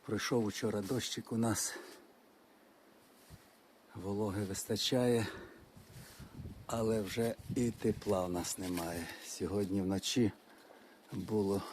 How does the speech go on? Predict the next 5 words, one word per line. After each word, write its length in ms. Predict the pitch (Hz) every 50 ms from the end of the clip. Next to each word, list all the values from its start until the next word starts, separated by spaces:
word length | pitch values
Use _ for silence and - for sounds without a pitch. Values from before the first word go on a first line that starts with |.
| - -
чотири 560 | - - - 101 - - - 120 110 104 104
градуси. 680 | 92 82 95 95 92 90 87 78 73 - - - - - - - - - - - - - - - - - - - - - - - - - -
Зараз 380 | - 101 104 107 101 98 92 -
сонечко 640 | - - 110 104 101 92 90 - - - - 92
вийшло, 520 | 92 107 123 120 110 - - 117 110 104